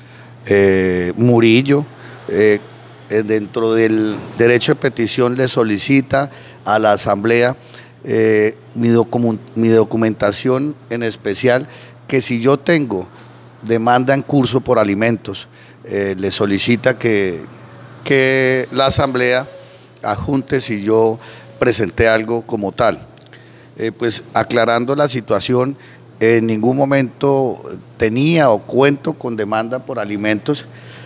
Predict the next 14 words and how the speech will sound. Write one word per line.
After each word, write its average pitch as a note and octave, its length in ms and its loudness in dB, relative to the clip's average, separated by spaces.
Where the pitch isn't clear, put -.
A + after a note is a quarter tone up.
sino A#2 420 0
en A2 100 2
este A#2 220 0
momento B2+ 720 2
en A2+ 180 0
una A#2+ 180 0
forma C3 400 0
conciliatoria A2+ 1000 -2
con G#2 240 -4
la G#2 80 2
mamá G2+ 340 0
de A#2+ 80 0
mis A2+ 240 -6
hijos, C3 380 -2